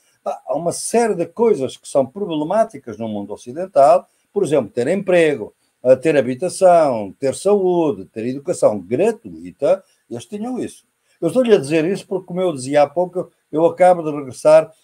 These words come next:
da, norte, da Macedónia do Norte, de Skop-, Skopje. E estava com os colegas da Universidade da Macedónia do Norte e eles a ver, bem,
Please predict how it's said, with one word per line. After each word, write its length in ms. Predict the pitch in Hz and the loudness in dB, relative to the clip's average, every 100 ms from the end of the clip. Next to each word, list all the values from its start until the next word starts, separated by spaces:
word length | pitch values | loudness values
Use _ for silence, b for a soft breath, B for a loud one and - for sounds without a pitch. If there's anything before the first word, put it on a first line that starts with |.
| _ | _
da, 320 | 147 139 165 | -4 4 4
norte, 400 | 156 180 160 151 | 6 4 2 -2
da 140 | 131 139 | -2 0
Macedónia 540 | 165 - 139 131 127 | -2 -8 2 2 2
do 120 | 147 | -4
Norte, 320 | 151 170 165 - | -2 -2 -4 -12
de 80 | |
Skop-, 420 | - - 156 110 - _ | -14 0 4 4 0 _
Skopje. 580 | - - 165 139 87 78 _ _ _ - | -20 -2 0 0 -2 -20 _ _ _ -4
E 40 | |
estava 260 | 220 269 214 | 2 2 2
com 100 | 214 | -4
os 80 | - | -4
colegas 420 | 180 208 196 147 | -2 -2 0 -2
da 60 | |
Universidade 500 | 151 135 - 139 120 | -2 -6 -6 -2 0
da 60 | 117 | 0
Macedónia 580 | 120 117 123 131 165 185 | -6 -8 -2 0 0 -2
do 120 | 208 | -2
Norte 340 | 196 185 208 - _ _ _ | 0 0 -2 -8 _ _ _
e 60 | 254 | 2
eles 180 | 254 233 | 2 4
a 60 | |
ver, 200 | 233 247 | 2 4
bem, 220 | 220 226 | 4 -4